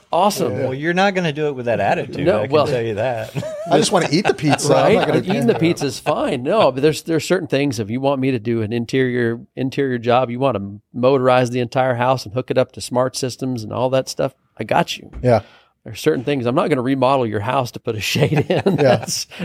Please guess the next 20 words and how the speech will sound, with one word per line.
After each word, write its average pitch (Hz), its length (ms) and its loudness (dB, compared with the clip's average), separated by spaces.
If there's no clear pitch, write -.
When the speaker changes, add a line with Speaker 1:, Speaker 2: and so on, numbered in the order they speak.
Speaker 1:
that's - 240 -2
not - 200 -8
a 151 80 -2
thing. 139 420 -4
Speaker 3:
So, 175 320 2
so - 140 2
where 208 140 6
do 233 60 2
you 233 100 2
see 185 260 0
the 156 180 -4
exterior 123 640 0
market 101 420 -4
going, 107 540 -2
um, 104 480 -6
through 123 140 -6
your 123 260 4
eyes? 107 260 2
I 107 40 -6
mean, 107 200 -6